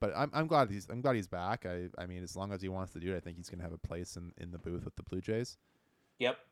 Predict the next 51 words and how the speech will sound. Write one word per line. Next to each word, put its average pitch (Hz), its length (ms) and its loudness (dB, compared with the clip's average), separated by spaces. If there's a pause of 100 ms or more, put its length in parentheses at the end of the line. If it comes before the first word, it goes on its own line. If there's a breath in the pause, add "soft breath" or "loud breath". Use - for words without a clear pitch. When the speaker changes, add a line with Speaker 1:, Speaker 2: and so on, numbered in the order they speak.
(120)
Speaker 1:
And, 85 360 -2
uh, 85 560 2
yeah, 101 240 4
I 87 120 2
mean, 90 200 -2
it's, - 280 -4
it's - 200 -6
nice 98 280 0
to 95 80 -8
see 92 220 -6
that 90 120 -4
they're 90 80 -2
gonna 90 240 -4
give 87 240 -2
Joe 92 280 4
a 95 40 4
bit 95 160 2
more 98 240 2
of 95 80 -2
a 95 60 2
run. 110 300 2
And, 95 180 -2
and 107 100 -2
like 107 140 2
I 98 60 0
said, 90 180 -2
I 90 100 0
think 95 220 -6
it'll 90 120 -2
probably 87 280 0
be 85 100 -4
more 85 240 -2
so 87 240 -2
on 85 140 -2
the 85 100 -2
road 92 300 4
when, 85 260 -2 (720 soft breath)
uh, 73 300 -2
it - 80 -8
sounds 117 280 4
like 110 160 4
Dan's 92 360 0
gonna 95 160 0
do 92 440 2
the 92 60 -4
majority 92 380 2
of 95 80 2
the - 60 -4
play-by-play 90 560 4
this 82 220 -6
year, - 220 -4